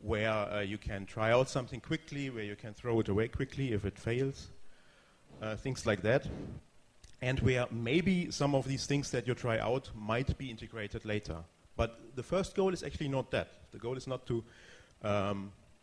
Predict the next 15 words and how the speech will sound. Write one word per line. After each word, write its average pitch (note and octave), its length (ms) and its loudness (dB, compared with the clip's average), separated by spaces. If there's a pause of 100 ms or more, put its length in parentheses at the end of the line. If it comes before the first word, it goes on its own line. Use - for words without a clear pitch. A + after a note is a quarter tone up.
(1300)
is A#2 180 -4
not C3+ 240 0
that A2 200 0
this C#3+ 180 2
is B2+ 240 -4 (120)
the, B2+ 200 0 (680)
um, G#2 480 0 (240)
system A#2 580 -2 (120)
that A2 160 -4
has B2+ 300 -2
directly A2+ 440 -4
the G#2+ 100 -4
innovation G#2+ 480 -2
in G#2+ 80 -6
it, D3+ 140 -4